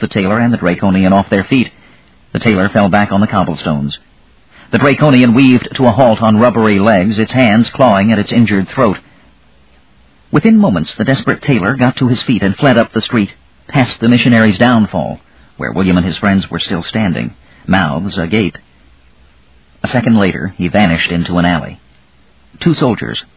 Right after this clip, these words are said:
pursued the fleeing prisoner. Harem the Minotaur grinned in derision as the hobgoblin officer in command bustled past, his fat belly bouncing like jelly above his wide leather belt. The hobgoblin noticed his audience and stopped, his face twisting with anger.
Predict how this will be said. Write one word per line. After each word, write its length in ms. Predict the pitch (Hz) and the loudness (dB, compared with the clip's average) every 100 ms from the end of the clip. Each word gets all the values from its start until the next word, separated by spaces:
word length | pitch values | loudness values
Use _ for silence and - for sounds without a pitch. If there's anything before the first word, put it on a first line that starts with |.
| - | -10
pursued 440 | 104 - 101 71 | -6 -4 -4 -4
the 100 | 85 | -6
fleeing 380 | 82 90 73 71 | -4 -4 -4 -6
prisoner. 380 | 73 71 - - _ _ _ _ _ _ _ _ _ _ _ _ _ | -8 -12 -14 -20 _ _ _ _ _ _ _ _ _ _ _ _ _
Harem 320 | 202 233 220 | 2 4 4
the 60 | 190 | 4
Minotaur 500 | 123 98 - 65 73 | 2 0 -4 -8 -6
grinned 440 | 76 110 110 107 | 0 4 6 4
in 120 | 107 | 4
derision 500 | 104 104 110 85 73 | 2 2 0 0 -4
as 140 | 76 87 | -4 -2
the 100 | 98 | 0
hobgoblin 520 | 107 90 95 95 101 | 0 0 0 2 2
officer 360 | 95 104 107 98 | 2 0 -2 -2
in 80 | |
command 420 | 95 104 104 92 107 | 0 2 2 2 2
bustled 360 | 95 90 92 | 0 -4 -8
past, 300 | - 78 80 | -6 -8 -6
his 120 | 101 - | -10 -4
fat 300 | 101 85 78 | -4 -2 -2
belly 240 | 92 92 | 0 0
bouncing 340 | 90 90 107 95 | 0 -2 0 -2
like 200 | 92 87 | -2 -2
jelly 380 | 101 98 71 | -2 0 -2
above 220 | 73 78 78 | -4 -6 -6
his 160 | 76 | -6
wide 360 | 80 82 78 78 | -4 -2 -2 -2
leather 280 | 82 80 71 | -2 -4 -4
belt. 320 | 85 73 - _ _ _ _ _ _ _ _ - | -4 -4 -10 _ _ _ _ _ _ _ _ -4
The 80 | 147 | 0
hobgoblin 500 | 240 214 151 151 127 | 0 0 -2 0 2
noticed 300 | 123 113 - | 2 0 -4
his 120 | 101 | -4
audience 380 | 92 78 78 123 | -2 0 -2 0
and 120 | 110 | -2
stopped, 400 | - - - - | -2 -4 -4 -10
his 180 | 82 - | -10 -4
face 240 | 92 76 | -4 -4
twisting 460 | - 104 - 73 92 | -6 -8 -6 -4 0
with 100 | 95 | 2
anger. 480 | 104 98 73 57 | 2 2 0 -6